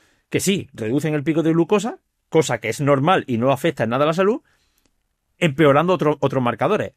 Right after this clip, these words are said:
Hay gente que lleva dietas muy altas, o sea, reduce mucho los carbohidratos, aumenta muchísimo las grasas, por tanto, está reduciendo los picos de glucosa, que son normales y que no pasaría nada, a la par que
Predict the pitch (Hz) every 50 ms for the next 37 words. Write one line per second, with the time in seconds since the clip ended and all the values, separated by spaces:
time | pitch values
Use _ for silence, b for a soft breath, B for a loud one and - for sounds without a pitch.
0 | _ - 120 117 - 170 170 147 131 101 90 b b b b b b - 117 107
1 | 139 151 135 117 131 165 139 123 110 110 113 127 135 139 160 165 135 - 104 101
2 | - _ _ - - 151 120 110 113 104 131 147 - 160 147 165 160 - 139 110
3 | 110 - - 123 113 131 160 196 220 208 208 240 269 - b b b b b b
4 | b b b _ _ _ - 120 120 120 131 156 160 139 123 107 113 110 135 123
5 | 147 156 156 160 170 170 190 226 220 - 254 - - _ _ _ _ 135 113 107
6 | 151 170 135 123 110 - 139 139 151 151 143 147 175 170 143 117 101 - 147 131
7 | 151 139 147 135 143 131 196 165 135 101 - - - 98 - 127 123 123 131 131
8 | 139 160 185 190 131 104 - 101 107 107 120 123 - 127 131 131 139 143 156 180
9 | 202 226 311 - b b b b b b b b b b b - 143 143 131 123
10 | 123 147 147 165 175 - 170 165 202 233 247